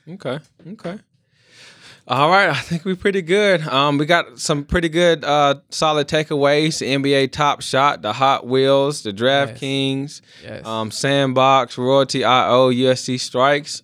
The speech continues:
Speaker 1: Um, I'll, again, I'll leave the link for the, uh, land for the drops on Sandbox.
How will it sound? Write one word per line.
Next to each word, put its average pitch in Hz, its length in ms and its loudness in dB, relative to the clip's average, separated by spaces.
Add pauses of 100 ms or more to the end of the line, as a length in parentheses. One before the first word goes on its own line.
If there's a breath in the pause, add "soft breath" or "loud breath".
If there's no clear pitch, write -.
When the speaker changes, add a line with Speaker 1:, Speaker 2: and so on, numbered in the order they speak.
Speaker 1:
Um, 113 580 0 (360 loud breath)
I'll, 120 320 2
again, 123 340 -2
I'll 123 140 4
leave 127 220 0
the 120 80 -2
link 123 300 -2
for 117 200 -4
the, 107 180 -2
uh, 107 220 2
land 120 580 -2
for 113 200 -6
the 104 100 -4
drops 113 380 -2
on 101 100 -10
Sandbox. 143 720 -2